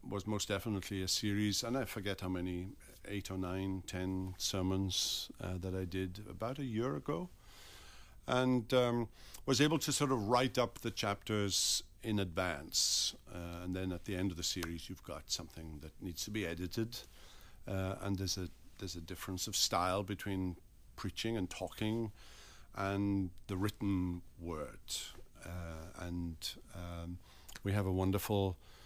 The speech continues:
um, we have wonderful folk in our congregation who have, uh, second homes in rather nice places, uh, and they, uh, loaned me their home for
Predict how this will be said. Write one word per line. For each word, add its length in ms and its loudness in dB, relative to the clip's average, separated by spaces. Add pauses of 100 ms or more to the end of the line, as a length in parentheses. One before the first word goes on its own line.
(540)
um, 600 2 (840)
we 60 8
have 80 8
wonderful 340 4
folk 300 0
in 80 4
our 100 4
congregation 640 2
who 260 4
have, 520 0
uh, 160 4
second 340 2
homes 800 6
in 420 0 (180)
rather 360 0 (100)
nice 300 0
places, 720 4 (120)
uh, 340 -4
and 440 -2
they, 280 -2 (720)
uh, 100 0
loaned 420 4
me 100 2
their 220 2
home 320 2
for 420 0